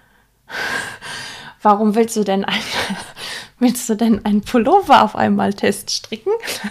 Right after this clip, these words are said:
Und, ähm, das Krasse war einfach, du musstest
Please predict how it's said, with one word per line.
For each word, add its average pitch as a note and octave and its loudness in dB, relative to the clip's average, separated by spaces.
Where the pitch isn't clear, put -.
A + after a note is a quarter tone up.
Und, A3 -2
ähm, G3+ -4
das G#3+ -8
Krasse A3 -6
war G3+ 4
einfach, F#3 -4
du G3 -10
musstest G3+ -4